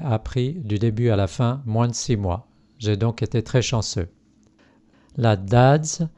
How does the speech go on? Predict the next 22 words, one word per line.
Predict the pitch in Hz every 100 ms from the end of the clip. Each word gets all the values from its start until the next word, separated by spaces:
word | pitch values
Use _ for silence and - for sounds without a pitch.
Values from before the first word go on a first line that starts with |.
| _
selon | - 123 110
l'acronyme | 104 - 107 104
anglais, | 101 98 117 143
c'est | 139
la | 101 98
polyneuropathie | - 147 135 139 123 113 117 117 110 - 107
symétrique | - - 117 110 - - 110 - 117 98
démyélinisante | 120 120 117 113 107 107 101 113 123 - -
distale | 139 98 110 - - 131 131 127 -
acquise. | 147 117 - 98 82 - - - - - _ _
Il | 120 101
s'agit | - 107 101
donc, | 98 110 113 -
euh, | 107 95
principalement | - 107 - - 101 98 110 113
d'un | 98
trouble | 95 - 135 110 98
sensoriel | - 123 - 110 98 95 104 165 - - - _ _ _ -
avec | 104 95 101 -
quelques | 120 113 - 104
effets | 104 - 104
moteurs | 101 - 101 95 139 -